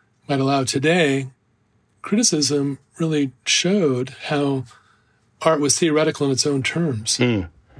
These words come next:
Speaker 1: It didn't just speak the art, and the art didn't simply illustrate the theory. It was a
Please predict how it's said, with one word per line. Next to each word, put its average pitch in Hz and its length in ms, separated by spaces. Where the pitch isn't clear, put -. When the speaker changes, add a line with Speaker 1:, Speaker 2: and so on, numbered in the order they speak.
Speaker 1:
It 139 60
didn't 160 240
just - 420
speak - 460
the 120 120
art, 123 300
and 147 100
the 139 60
art 151 160
didn't 135 260
simply 131 680
illustrate 135 680
the 131 100
theory. 139 520
It 147 60
was 143 280
a 135 300